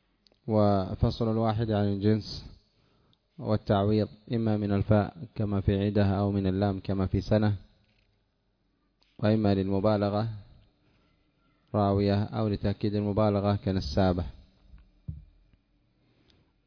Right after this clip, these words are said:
وما هي الأوزان الخمسة التي يستوي فيها المذكر والمؤنث فتأتي من دون تاء؟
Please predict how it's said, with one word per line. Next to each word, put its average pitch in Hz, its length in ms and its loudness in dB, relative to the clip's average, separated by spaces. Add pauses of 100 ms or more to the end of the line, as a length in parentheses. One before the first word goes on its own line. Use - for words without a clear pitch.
(240)
وما 123 240 6
هي 117 140 6
الأوزان 107 480 4
الخمسة 107 680 2
التي 113 640 2 (840)
يستوي 107 400 4
فيها 107 280 4
المذكر 104 460 2
والمؤنث 104 800 2 (3000)
فتأتي 110 460 4
من 104 200 0
دون 104 300 4
تاء؟ 107 280 2